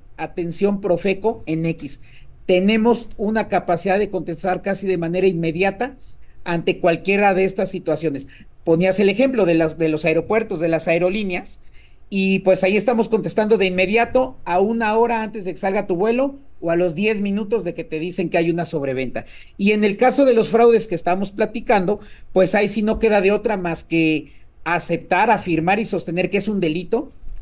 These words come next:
y pues no queda más que ante estos fraudes, pues, recurrir al Ministerio Público.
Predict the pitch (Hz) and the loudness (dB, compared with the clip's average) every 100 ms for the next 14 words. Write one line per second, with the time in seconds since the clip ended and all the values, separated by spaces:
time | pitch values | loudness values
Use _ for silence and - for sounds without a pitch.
0 | - 190 175 185 170 190 190 190 196 170 | -6 -4 0 2 2 0 0 0 0 -2
1 | 151 165 147 190 196 147 170 175 202 - | -4 -4 -2 -2 -2 -2 0 0 0 -4
2 | 196 175 160 156 165 160 151 143 156 147 | -6 -6 -4 -2 0 0 -4 -6 -4 -4
3 | 139 120 110 - | -4 -8 -10 -14